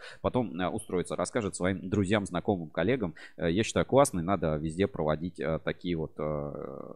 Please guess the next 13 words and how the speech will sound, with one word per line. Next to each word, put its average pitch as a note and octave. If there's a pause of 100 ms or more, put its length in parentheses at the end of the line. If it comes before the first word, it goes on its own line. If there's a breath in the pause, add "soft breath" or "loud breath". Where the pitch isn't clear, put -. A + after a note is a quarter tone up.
экскурсии. -
И A2
вот, F2+
в -
частности, G2+
вот D#2
там D#2
в D#2
Орле F2
"Эксперт C#3+
Кабель" F#2
тоже F2+ (220 soft breath)
запустил G2